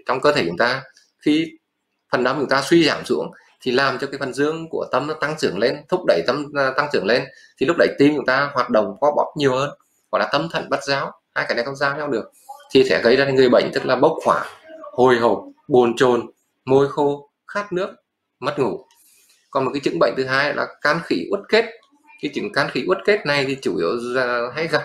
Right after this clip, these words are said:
nhất ở những người trẻ tuổi, nó thường dưới bốn mươi tuổi ạ. Thì ở chứng bệnh này chủ yếu là can khí uất kết, tức là do một cái yếu tố thần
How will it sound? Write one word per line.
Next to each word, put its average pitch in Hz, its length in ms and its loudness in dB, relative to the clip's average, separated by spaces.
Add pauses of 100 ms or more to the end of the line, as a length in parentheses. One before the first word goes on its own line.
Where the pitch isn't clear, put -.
nhất 165 160 -4
ở - 100 -4
những 101 120 -4
người 131 220 2
trẻ 95 220 -2
tuổi, 80 220 2 (140)
nó 120 240 -6
thường 123 180 0
dưới 117 240 -4
bốn - 100 0
mươi 160 140 -4
tuổi 101 200 4
ạ. - 80 -4 (880)
Thì 143 100 4
ở 92 180 4
chứng - 160 0
bệnh 120 200 2
này 131 260 0
chủ 110 140 2
yếu 76 80 -2
là 113 160 0
can 139 180 -4
khí 135 160 -10
uất 190 180 -4
kết, 175 160 0 (120)
tức 165 160 -10
là 143 140 -6
do 151 120 0
một 156 140 -6
cái 135 200 -4
yếu 90 300 -4
tố - 180 -2
thần 131 100 -4